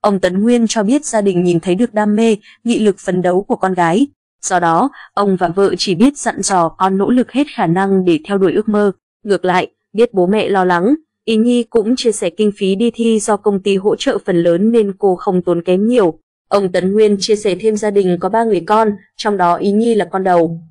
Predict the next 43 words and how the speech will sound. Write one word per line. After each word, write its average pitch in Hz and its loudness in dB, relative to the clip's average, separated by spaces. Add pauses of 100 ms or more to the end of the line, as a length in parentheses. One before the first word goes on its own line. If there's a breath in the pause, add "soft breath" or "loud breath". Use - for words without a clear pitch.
(280)
Nhi 180 -2
cá - 2
tính, 185 2 (320 soft breath)
quyết 226 -2
đoán, 180 2 (260)
cố 175 4
gắng 170 2
hết 240 2
sức - -4
mình. 190 2 (460)
Đặc 180 -2
biệt, 170 0 (200 soft breath)
trong 180 2
việc 170 -4
học, 175 0 (280)
con 170 2
rất - -4
phấn 175 -4
đấu, 175 0 (220 loud breath)
Nhi 254 4
làm 202 2
cái 175 -2
gì 190 -2
cũng 175 -2
phấn 170 -2
đấu 170 2
hết. 247 0 (480 loud breath)
Ban 190 0
đầu, 180 4 (220 loud breath)
con 277 0
gái 214 0
lên 262 2
thành 214 0
phố 185 -2
học 208 0
nên 190 0
gia 190 -2
đình 165 0
rất 220 -4
lo 190 0
lắng. 180 2 (420)
"Sau 185 -4
đó, 180 2